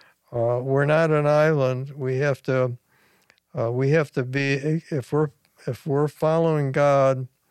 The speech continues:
uh, we have to handle the stuff of this world properly. We're examples.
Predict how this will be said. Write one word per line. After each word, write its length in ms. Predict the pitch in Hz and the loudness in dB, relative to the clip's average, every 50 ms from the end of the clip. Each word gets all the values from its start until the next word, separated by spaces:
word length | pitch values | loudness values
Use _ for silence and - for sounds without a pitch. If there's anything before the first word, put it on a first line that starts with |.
| - - _ _ _ _ _ _ - | -20 -20 _ _ _ _ _ _ -10
uh, 140 | 127 123 113 | -8 -6 -4
we 240 | 113 120 135 151 156 | -2 -2 0 0 0
have 400 | 135 143 147 143 147 147 - - | 0 2 2 2 2 0 -2 -4
to 440 | - 143 135 131 127 127 127 127 123 | -6 -2 0 0 0 0 0 0 -2
handle 680 | 123 135 139 139 143 151 147 143 127 127 131 127 123 _ _ _ _ _ _ _ _ _ _ _ _ - | -2 0 0 2 2 2 2 2 2 2 2 0 -2 _ _ _ _ _ _ _ _ _ _ _ _ -8
the 260 | 151 131 120 120 120 | -4 -4 -2 -2 -4
stuff 500 | 113 - - - - 165 156 151 139 - | -6 -8 -10 -6 0 0 0 0 0 -2
of 160 | - 127 113 | -6 -8 -6
this 240 | 117 135 135 - - | -4 -4 -4 -6 -6
world 460 | - 143 139 139 143 139 139 131 120 | -6 -4 -2 0 0 0 0 -2 -2
properly. 720 | - - 135 135 135 127 - - 180 170 120 120 117 107 101 - _ _ _ _ _ _ _ - 127 | -4 -2 0 2 2 2 0 -2 -4 -4 -2 -4 -4 -6 -8 -14 _ _ _ _ _ _ _ -6 -4
We're 160 | 123 131 139 | -2 0 -2
examples. 640 | 135 123 - 202 170 147 127 - - 127 113 - | -2 -2 -2 -2 0 0 -2 -2 -4 -8 -8 -8